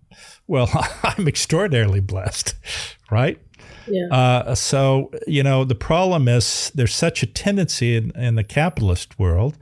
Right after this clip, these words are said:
Speaker 1: to look at others who have more than you.
Speaker 2: Yeah.
Speaker 1: And you believe that if those people, because they have more than you, and whether it's money, position, or power,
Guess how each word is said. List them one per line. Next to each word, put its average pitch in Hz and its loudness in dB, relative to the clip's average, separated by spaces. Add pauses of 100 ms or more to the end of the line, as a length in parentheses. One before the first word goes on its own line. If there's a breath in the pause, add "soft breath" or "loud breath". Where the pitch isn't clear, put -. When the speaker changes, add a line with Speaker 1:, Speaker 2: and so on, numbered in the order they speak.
(600 loud breath)
Speaker 1:
to 127 2
look 131 2
at 135 -2
others 127 2
who 120 4
have 110 4
more 120 4
than 110 4
you. 78 -2 (480 soft breath)
Speaker 2:
Yeah. 208 4
Speaker 1:
And 117 4
you 120 4
believe 120 2
that 113 2
if 117 0
those 123 0
people, 143 0
because 120 0
they 113 2
have 110 0
more 139 2
than 143 2
you, 98 4
and 127 2
whether 110 4
it's - -2
money, 113 4
position, 104 2
or 92 2
power, 127 2